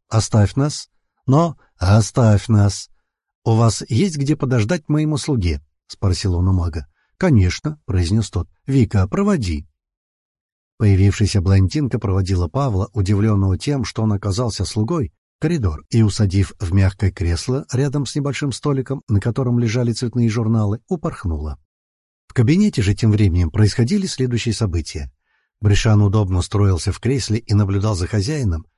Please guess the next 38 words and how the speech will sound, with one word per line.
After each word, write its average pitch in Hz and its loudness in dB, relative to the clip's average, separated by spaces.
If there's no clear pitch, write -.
который 104 2
первым 117 0
начал 139 -2
разговор. 104 -2
«Прежде 101 4
чем 104 2
перейти 98 0
к 85 -4
делу, 110 -2
которое 107 0
у 107 -2
вас 107 -2
есть 113 -2
ко 120 -4
мне, 85 0
хочу 107 -2
предупредить, 147 -6
что - 0
мои 156 2
расценки 143 -2
довольно 131 -2
высокие 117 -4
и - -8
не 135 -2
каждому 104 0
по 127 -6
карману. 90 -4
Я, 110 4
естественно, 107 0
ни 107 4
в - -8
коей 110 2
мере 110 4
не 113 2
сомневаюсь 131 -2
в 104 -2
вашей 117 -2
платежеспособности, 104 -6